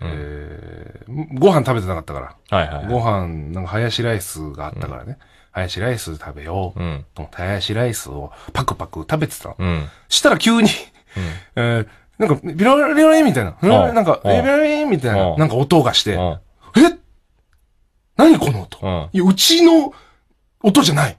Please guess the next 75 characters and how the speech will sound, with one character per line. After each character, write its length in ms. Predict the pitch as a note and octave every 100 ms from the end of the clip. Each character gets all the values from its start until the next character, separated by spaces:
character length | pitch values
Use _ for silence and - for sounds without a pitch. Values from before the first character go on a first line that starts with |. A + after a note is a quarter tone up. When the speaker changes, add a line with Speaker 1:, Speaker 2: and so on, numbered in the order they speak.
| _
Speaker 1:
何 200 | A#3 D#4+
こ 100 | - -
れ？ 60 |
Speaker 2:
う 20 |
ん。 20 | D3
Speaker 1:
聞 120 | D4+
い 20 |
た 100 | F4
こ 80 | -
と 100 | C4+
な 120 | F#3
い。 20 |
Speaker 2:
う 20 |
ち 40 | G#2+
に 0 |
あ 0 |
る 0 |
も 40 |
の 80 | G#2+
の 80 | G2
音 160 | F2+ G2+
じ 60 | F2
ゃ 20 |
な 80 | G2
い。 40 |
Speaker 1:
う 20 |
ち 140 | G3+ C4+
に 80 | C#4
あ 80 |
る 60 | C#4
も 100 | G3
の 140 | F#3 D#3
の 100 | D#3+
音 160 | B3
じ 80 | D#3+
ゃ 20 |
な 140 | D#3 D#3+
い。 100 | -
Speaker 2:
う 60 |
ん。 140 | A#2 F#2+
う 20 |
ん。 40 |
Speaker 1:
え 20 | D#4 D4+ D#4 D#4 D#4
ー 40 | C4+ - _ _ _ _
っ 20 |
て 100 | A3
見 100 | A3
た 100 | D#3+
ら、 220 | D#3 -
Speaker 2:
う 40 | G2
ん。 100 | F2+
Speaker 1:
そ 100 | F#3+
の 100 | F#3
棚 280 | D#3 G3+ A#3
の、 80 | G#3
リ 100 | A#3
ビ 100 | A3+
ン 60 |
グ 60 | D3
の 60 | A#2
棚 280 | C3 C#3+
の 160 | C#3 C#3
上 120 | C#3+
に、 180 | A2 A#2+
Speaker 2:
う 20 |
ん。 40 | F2+ - -
Speaker 1:
あ 120 | C#3+
れ 100 | D#3+
で 40 | D3
す 200 | - E2
よ、 80 |
ス 140 | - D#3+
マ 160 | F#3+
ー 60 | F#3
ト 280 | E3+ D#3+ D3+